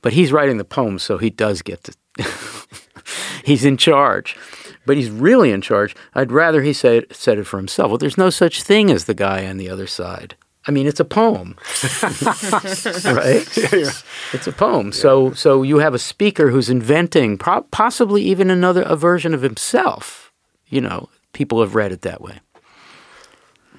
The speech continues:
Speaker 1: But
Speaker 2: Possibly. I mean, it's, it's a, it's a poem, uh, and I, I don't, I, you know, I, I didn't wanna sound like I'm anti-Frost or, uh,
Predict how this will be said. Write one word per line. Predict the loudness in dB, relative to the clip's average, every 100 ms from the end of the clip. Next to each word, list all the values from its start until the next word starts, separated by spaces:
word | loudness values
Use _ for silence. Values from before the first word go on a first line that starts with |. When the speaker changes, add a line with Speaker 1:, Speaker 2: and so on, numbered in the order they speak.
| -20 -2
Speaker 1:
But | 2
Speaker 2:
Possibly. | 4 2 0 -6 -4 -2
I | 0
mean, | 2 0
it's, | 0 -2
it's | -4 -4 0
a, | 2 2 0
it's | -6 -8
a |
poem, | -8 -2 0 2 0 -2 -6
uh, | -2 0 0 -2 -4 -4
and | -2 -2 -2 -8 -12 -16
I, | -20 -10
I | -2
don't, | 0 2
I, | 0
you | 2 0
know, | 0 -2
I, | -2 -4 -4 -14 -12
I | -6
didn't | -2 -2 -2 -8 -18 _ -20 _ _ _
wanna | 0 0 0
sound | -2 -2 -2 -4
like | -6 -4
I'm | -6 -8 -10
anti-Frost | -6 -6 -4 -8 -8 -8 -8 -6 -8 -10 -12
or, | -14 -14 -14
uh, | -14 -14 -14